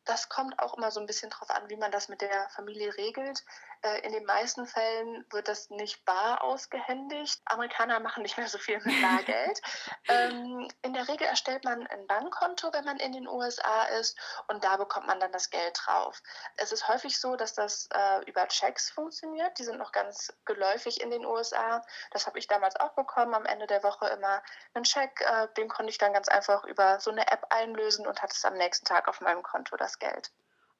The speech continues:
Speaker 2: Okay. Und, ähm, ja, jetzt will man ja mit seinem Geld dann wahrscheinlich auch ein paar Sachen anstellen. Du hast es ja gerade schon mal gesagt, dass man's eben in seiner Freizeit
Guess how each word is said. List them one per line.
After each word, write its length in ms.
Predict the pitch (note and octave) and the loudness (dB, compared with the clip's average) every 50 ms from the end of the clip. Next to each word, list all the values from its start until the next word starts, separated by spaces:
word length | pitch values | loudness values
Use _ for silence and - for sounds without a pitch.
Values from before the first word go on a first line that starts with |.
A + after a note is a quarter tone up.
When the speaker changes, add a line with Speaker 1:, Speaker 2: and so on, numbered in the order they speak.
| _ - | _ -8
Speaker 2:
Okay. 600 | D#4+ D#4+ - - - - F#3 F3 F3 E3+ - - - - _ _ | -8 -8 -12 -10 -6 -4 -2 -2 -2 -4 -6 -10 -12 -16 _ _
Und, 760 | - A#3+ A3 A3 A3 A3 G#3+ G#3+ G#3+ G#3+ G#3+ G#3+ G#3+ G#3 - - | 0 4 6 6 8 6 6 4 2 2 2 0 0 -2 0 0
ähm, 460 | G#3+ G3+ G3+ G3 G3 G3+ G3 F#3+ - | 2 4 4 4 4 2 0 -2 -2
ja, 220 | - G#3 G#3+ G3 F#3 | 0 4 6 8 8
jetzt 160 | F#3 F#3 G3 | 6 6 4
will 100 | A3 A#3 | 2 4
man 140 | B3 A#3+ A#3+ | 4 4 4
ja 100 | A#3 A3+ | 4 4
mit 140 | A3+ A3 | 4 2
seinem 260 | - A3 G#3+ G#3+ G#3 G3 | 0 0 0 0 0 0
Geld 280 | - - A3 C4 - | 2 2 2 2 2
dann 160 | B3+ B3 B3 | 2 2 4
wahrscheinlich 360 | A#3+ A#3 - - A#3+ A#3+ - - | 2 0 0 0 -2 -2 -2 -2
auch 160 | - - A3 | -2 0 0
ein 80 | A3+ | -2
paar 220 | A3+ - A#3+ A#3 A3+ | 0 2 2 4 4
Sachen 280 | A#3 A#3 B3+ B3 - | 4 4 4 4 4
anstellen. 680 | - A#3 B3 B3 A#3+ - - - F#3 F#3 F3+ F#3 G3+ A3 | 4 6 6 6 4 4 2 2 2 4 4 2 2 2
Du 40 | A3 | 2
hast 120 | A3 G#3 | 0 0
es 80 | G#3+ G#3 | 0 0
ja 100 | A3 G3+ | 0 0
gerade 240 | - - G#3 G#3 G3+ | 2 4 4 4 4
schon 100 | G3 G3 | 2 0
mal 120 | F#3+ F#3 | -2 0
gesagt, 260 | F#3 F3 G3+ A3 A3+ | 0 0 0 0 2
dass 140 | A3+ G3 - | 0 0 0
man's 180 | G#3+ G3+ G3 - | 0 -2 -2 -2
eben 220 | - F#3+ F#3+ G3 | -2 -2 -2 0
in 80 | G3 F#3+ | 0 0
seiner 240 | F#3+ F#3 F#3 F#3 | 0 0 0 -2
Freizeit 760 | - - - - F#3+ F#3 G3 G3 - - G3 F#3+ F#3+ F#3+ F#3 | -6 -10 -8 -4 0 0 0 0 0 0 0 2 2 0 -2